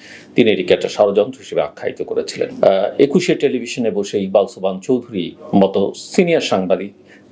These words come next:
তারা আমাকে, আহ, শাস্তি দেবার কথা বলেছেন বা আমাকে জেলখানায় নিয়ে যাবার কথা বলেছেন, এরকম একটা অপরাধ আমি করেছি। এবং, আহ, এই যে পত্রপত্রিকা ছাপলো, সবার মধ্যে একটা কৌতূহল তৈরি হলো এবং তারপরে সেটা প্রচার করা গেল না।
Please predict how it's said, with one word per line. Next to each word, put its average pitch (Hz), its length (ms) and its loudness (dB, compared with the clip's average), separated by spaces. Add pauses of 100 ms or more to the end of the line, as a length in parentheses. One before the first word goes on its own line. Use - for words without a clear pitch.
(540)
তারা 139 260 6
আমাকে, 113 500 2
আহ, 87 500 2 (640)
শাস্তি - 380 2
দেবার 113 280 2
কথা - 260 -10
বলেছেন 87 460 -4
বা 110 80 4
আমাকে 107 180 -6
জেলখানায় 92 500 0
নিয়ে 85 160 -8
যাবার 87 260 -4
কথা - 240 -2
বলেছেন, - 500 -6
এরকম - 400 2
একটা 90 200 0
অপরাধ 87 300 -2
আমি 85 140 -6
করেছি। - 480 -8 (600)
এবং, 175 400 4
আহ, 147 380 0 (720)
এই 151 120 6
যে 151 100 4
পত্রপত্রিকা 139 680 2
ছাপলো, 117 760 0
সবার 110 320 2
মধ্যে 104 220 -6
একটা 101 120 -6
কৌতূহল 104 540 -2
তৈরি 107 300 0
হলো 98 300 2
এবং 92 220 -4
তারপরে 90 380 0
সেটা - 220 -2
প্রচার 104 420 2
করা 95 260 2
গেল 98 260 0
না। 104 320 -4